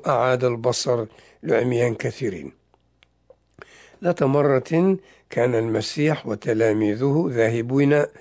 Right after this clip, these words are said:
ذاهبين إلى أريحة، وبينما هو خارج من أريحة مع تلاميذه، وهناك جمع كثير من الناس، كان رجل أعمى جالسا على الطريق يستعطي، فلما سمع أن يسوع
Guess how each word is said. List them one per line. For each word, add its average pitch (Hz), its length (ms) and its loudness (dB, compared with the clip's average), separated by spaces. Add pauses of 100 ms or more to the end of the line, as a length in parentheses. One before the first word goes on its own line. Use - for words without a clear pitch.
(380)
ذاهبين 117 520 2
إلى 127 440 4
أريحة، - 440 -2 (540)
وبينما 180 720 2
هو 151 240 4
خارج 170 500 4
من 175 360 4
أريحة 127 480 2
مع 120 260 2
تلاميذه، 107 920 0 (440)
وهناك 175 500 0
جمع 160 420 2
كثير 165 800 2
من 143 160 4
الناس، 139 500 0 (400)
كان 190 220 -2
رجل 165 500 2
أعمى 127 440 0 (520)
جالسا 165 480 0
على 139 300 2
الطريق 131 580 -2
يستعطي، 127 640 -6 (1500)
فلما 190 360 0
سمع 160 580 2
أن 139 140 4
يسوع 127 680 2